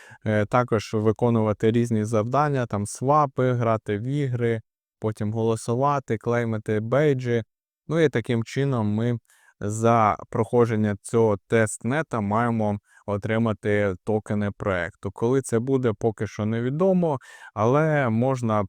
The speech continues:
паралельно з іншими тестнетами виконувати і потім залутати якусь непогану винагороду. Тому абстракт включив цей топ, гарний проект, це цілий блокчейн, можна його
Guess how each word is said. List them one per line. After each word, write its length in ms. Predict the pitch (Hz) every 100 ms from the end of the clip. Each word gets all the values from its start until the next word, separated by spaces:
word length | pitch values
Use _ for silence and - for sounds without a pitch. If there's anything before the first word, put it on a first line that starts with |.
| -
паралельно 640 | 107 110 117 120 113 107
з 80 | 107
іншими 420 | 117 113 113 107
тестнетами 640 | 101 107 - 110 107 104 104
виконувати 920 | 110 110 147 156 131 113 110 113 107 - _ -
і 100 | 107
потім 460 | 123 131 - 104
залутати 760 | 101 98 98 120 113 110 104 98 - _ _ -
якусь 460 | 107 - 117 -
непогану 720 | 101 95 107 107 110 110 107 -
винагороду. 840 | - 107 104 104 107 92 71 98
Тому 320 | 98 113 127 120
абстракт 720 | 101 - - 120 110 - -
включив 640 | 110 - 113 110 - 110 98
цей 260 | - 110 107 -
топ, 260 | 147 160 - - - - _
гарний 440 | - 117 113 107
проект, 460 | 101 113 120 147 -
це 200 | - 104
цілий 380 | - 113 110 101
блокчейн, 580 | 101 104 - - 139 127
можна 380 | 104 110 113 95
його 380 | 98 110 104